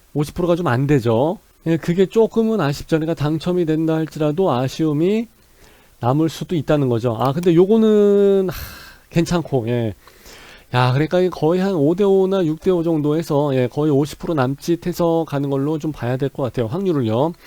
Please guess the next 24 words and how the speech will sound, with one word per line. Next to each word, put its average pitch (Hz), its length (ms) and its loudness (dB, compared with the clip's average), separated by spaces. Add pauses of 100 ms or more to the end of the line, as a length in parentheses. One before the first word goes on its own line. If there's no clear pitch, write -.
(240)
자, 143 200 2
칠공 196 320 -2
타입 202 200 -2
한번 190 220 -2
볼게요. 147 420 0
아, 147 240 6
칠공 190 280 -2
타입 190 200 0
좋다. 110 420 0 (440)
딱 208 160 -4
봐서 208 220 0
일단 165 340 0
좋다고 165 300 -4
말씀드린 156 540 0
이유는 151 300 0
뭐냐면요. 123 720 0
방, 147 460 -4 (320)
방, 151 440 -2 (340)
거실, 143 540 -2
방. 123 580 -2 (320)
그러니까 165 200 0
일단은 175 300 0
포베이 190 360 2
판상형이잖아요. 147 1040 0